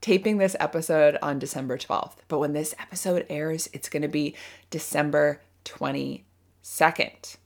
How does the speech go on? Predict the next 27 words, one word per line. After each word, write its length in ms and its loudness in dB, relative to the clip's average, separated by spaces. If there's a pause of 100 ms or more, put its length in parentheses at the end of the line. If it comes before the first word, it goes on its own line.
(340)
right? 340 -4 (100)
<laughs> 100 -20 (500)
I 60 0
don't 80 2
have 120 2
a 40 -4
calendar 420 -2
in 80 -4
front 160 0
of 60 -6
me. 140 -6 (680)
So 560 2 (300)
this 200 -6
is 140 -8
the 100 -4
last 320 -4
episode 640 -4 (480)
that 140 -2
I 60 0
have 440 -6
to 120 -8
wish 280 -4
you 160 -2
a 100 -2
very 360 2
Merry 280 0
Christmas. 800 -10